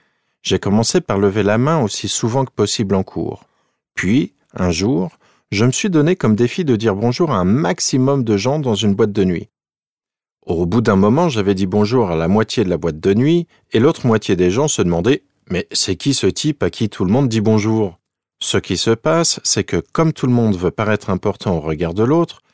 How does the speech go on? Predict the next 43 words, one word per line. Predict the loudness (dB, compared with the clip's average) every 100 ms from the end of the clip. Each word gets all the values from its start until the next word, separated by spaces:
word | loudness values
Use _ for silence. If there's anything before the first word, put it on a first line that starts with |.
| _ _
les | 0
gens | 2 2
venaient | 4 2
vers | 2 2 0
moi | 2
en | 2
me | 2 0
disant : « | 0 0 0 _ _ _ -4
Salut, | 0 2 4 2 2
est-ce | 0 -2
que | 0
tu | 0 2
es |
le | 0
fils | 0 0
du | 0
patron ? | 0 0 0 0 0 -6 _ _ _ _ -4
Est-ce | 0
que | 0
tu | 0 2
es |
une | 2
célébrité ? | 2 4 4 2 0 2 2 0 -8 _ _ _ _
Qui | -6 -4
tu | 2 4 6
es ? » | 6 2 -4 _ _ _ _ _ _ _ _ _ -2
Et |
ça | 0 2
m'a | 2
fasciné | 0 -2 0 0 2
de | 0
savoir | 0 0 0 0 -2
que | -4
quelques | -4 -2 -2 0
détails | 0 0 0 0
dans | 2
ma | 0 0
communication, | 0 0 2 2 0 -2 -2 0 0
dans | 0 0
ma | 0
manière | 0 0 0 0
de | -2
respirer, | -2 -4 -4 -2 -2